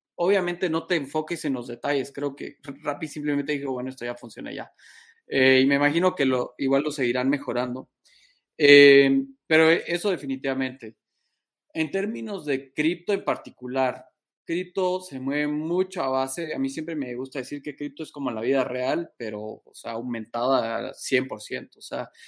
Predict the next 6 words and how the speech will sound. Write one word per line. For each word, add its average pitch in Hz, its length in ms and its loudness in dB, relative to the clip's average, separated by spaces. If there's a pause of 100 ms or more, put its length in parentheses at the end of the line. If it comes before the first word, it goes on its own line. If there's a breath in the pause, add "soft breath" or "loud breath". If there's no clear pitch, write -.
(200 loud breath)
como 143 220 0
que 151 320 6
las 139 200 4
relaciones, 139 800 2
la 120 140 -8
confianza 139 1080 -2